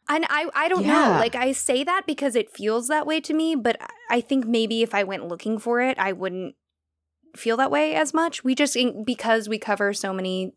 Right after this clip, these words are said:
Speaker 1: stories that center women, it just,
Speaker 2: Mm-hmm.
Speaker 1: we see that over and over again. I'm gonna have to look into that.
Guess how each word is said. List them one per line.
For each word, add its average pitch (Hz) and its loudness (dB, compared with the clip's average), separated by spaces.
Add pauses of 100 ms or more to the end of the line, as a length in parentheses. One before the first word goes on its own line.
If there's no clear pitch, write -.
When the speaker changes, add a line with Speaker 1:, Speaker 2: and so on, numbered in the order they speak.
Speaker 1:
stories 190 0
that 190 -4
center 196 -4
women, 185 -4 (160)
it 220 -4
just, 196 4
Speaker 2:
Mm-hmm. 156 2
Speaker 1:
we 214 -6
see - -6
that 190 0
over 190 -4
and 190 -4
over 180 -2
again. 269 2 (640)
I'm 247 4
gonna 262 4
have 285 2
to 285 -2
look 226 0
into 190 -6
that. - -2